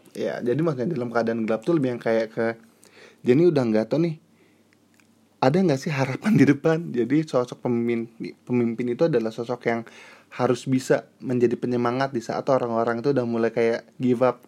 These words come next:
udah kayak ngerasa, "Waduh, kayaknya udah nggak bisa nih maju," seperti itu. Dan ada juga bintang.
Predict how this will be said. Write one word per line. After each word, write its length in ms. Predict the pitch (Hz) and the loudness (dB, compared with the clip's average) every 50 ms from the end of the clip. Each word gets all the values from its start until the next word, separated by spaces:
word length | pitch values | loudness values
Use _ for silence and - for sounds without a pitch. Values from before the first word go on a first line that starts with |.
| _ - - | _ -10 -6
udah 240 | 110 113 113 110 110 - | -4 -4 -4 -4 -6 -4
kayak 240 | - 120 117 117 113 | 0 2 2 2 2
ngerasa, 400 | 117 113 110 110 - 123 - - - - - - - - - _ | 0 -4 -4 -4 -6 -8 -8 -8 -14 -20 -20 -20 -20 -20 -20 _
"Waduh, 240 | - - 110 110 110 - - | -4 -2 0 0 0 -2 -2
kayaknya 240 | 110 117 135 139 | -2 -2 -2 0
udah 100 | 120 110 104 104 101 | -2 -2 -2 -2 -2
nggak 80 | 104 110 | -2 0
bisa 240 | 110 110 - 135 131 | -2 -2 0 0 0
nih 160 | 135 135 - _ _ _ - 117 | 0 -2 -4 _ _ _ -6 -4
maju," 320 | 113 110 107 110 - - - - - - - | -2 0 0 0 -2 -2 -8 -20 -20 -20 -20
seperti 320 | - - - - 104 107 104 - | -20 -8 -4 -2 0 0 0 -2
itu. 120 | - 127 - - - - - - - - - | -4 -10 -12 -14 -20 -20 -20 -20 -10 -2 2
Dan 160 | 156 170 156 | 2 2 4
ada 240 | - - 135 135 131 | 2 2 4 4 4
juga 560 | 123 120 127 127 135 170 185 196 196 202 196 | 4 4 2 4 6 8 8 8 6 4 2
bintang. 640 | 165 143 143 170 180 180 - 180 151 127 117 113 | 2 2 2 2 2 2 0 -2 -2 -2 -6 -10